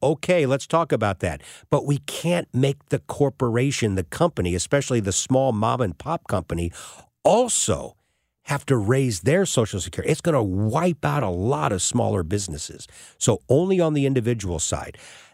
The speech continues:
I just tell you these things because that's being discussed. So how do you invest with all that's happening? Oh, my goodness, folks. No guarantees of this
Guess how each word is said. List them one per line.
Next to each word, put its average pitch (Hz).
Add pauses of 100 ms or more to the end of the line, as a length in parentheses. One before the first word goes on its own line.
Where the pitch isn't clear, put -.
(160)
I 165
just 208
tell 208
you 180
these 104
things 110
because 120
that's 139
being 139
discussed. 110
So 107
how 180
do 233
you 156
invest 120 (460)
with 127 (100)
all 160
that's 175
happening? 185
Oh, 120
my 80
goodness, 80
folks. 95 (440)
No 147
guarantees 156
of 139
this 143